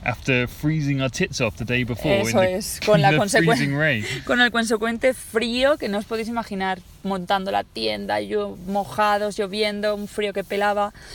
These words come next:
Speaker 2: Pero bueno, esto, eso, esto es otra peor. <laughs>
Speaker 1: That's another peor, yeah.
Speaker 2: Eso es. La peor de esta fue más el susto que la realidad, porque nos dirigíamos, después de esta mañana tan, tan tensa por el frío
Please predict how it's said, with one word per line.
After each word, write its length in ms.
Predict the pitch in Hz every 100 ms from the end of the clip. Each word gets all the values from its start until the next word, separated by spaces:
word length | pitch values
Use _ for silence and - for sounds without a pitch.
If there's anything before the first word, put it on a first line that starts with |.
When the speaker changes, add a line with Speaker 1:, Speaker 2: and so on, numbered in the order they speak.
| - -
Speaker 2:
Pero 180 | 240 254
bueno, 240 | 240 185 - -
esto, 680 | 277 320 - - 330 330 - -
eso, 400 | 220 208 208 202
esto 260 | - 277 269
es 80 |
otra 260 | 208 180 185
peor. 380 | 196 180 180 240 269 -
<laughs> 200 | 370 -
Speaker 1:
That's 180 | 233 160
another 240 | 156 127
peor, 280 | 113 113 107
yeah. 160 | 110 104 -
Speaker 2:
Eso 300 | 214 214 202
es. 300 | 185 180 -
La 200 | - 208
peor 280 | 202 254 320
de 160 | 285 294
esta 280 | - 330 302
fue 460 | 254 262 294 339 -
más 320 | 208 285 381
el 200 | - 196
susto 380 | 196 320 370 -
que 80 | 415
la 80 | 214
realidad, 420 | 190 180 185 175 - - - - -
porque 520 | 240 262 254 247 277 226
nos 180 | 196
dirigíamos, 760 | 196 190 180 254 254 208 175 165
después 260 | 170 208 220
de 80 |
esta 140 | 226 240
mañana 360 | 226 233 226
tan, 680 | 220 214 208 208 202 202 196 -
tan 800 | - 196 196 190 190 185 185 185 - - - -
tensa 360 | 220 233 220
por 120 | 208
el 120 | 190 196
frío 340 | 262 240